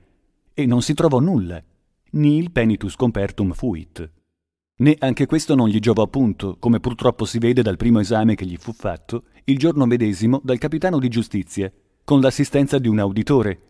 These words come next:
probabilmente quello del Tribunale della Sanità. È interrogato sulla sua professione, sulle sue operazioni abituali, sul giro che fece il giorno prima, sul vestito che aveva.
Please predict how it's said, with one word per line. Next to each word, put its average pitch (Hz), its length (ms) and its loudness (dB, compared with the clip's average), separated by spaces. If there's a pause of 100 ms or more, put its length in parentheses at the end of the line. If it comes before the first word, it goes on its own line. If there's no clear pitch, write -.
probabilmente 120 640 2
quello 113 260 2
del 104 160 -4
Tribunale 110 560 -2
della 87 220 -8
Sanità. 92 420 -6 (640)
È - 100 -4
interrogato 127 680 2
sulla 107 240 -2
sua 110 180 0
professione, 101 760 -4
sulle 98 280 -6
sue 117 160 -2
operazioni 98 540 -4
abituali, 92 560 -4 (500)
sul 190 220 -4
giro 139 260 0
che 120 120 -4
fece 117 240 -2
il 104 60 -4
giorno 101 280 -4
prima, 104 380 -2
sul 92 180 -8
vestito 98 400 -6
che 101 100 -6
aveva. 95 380 0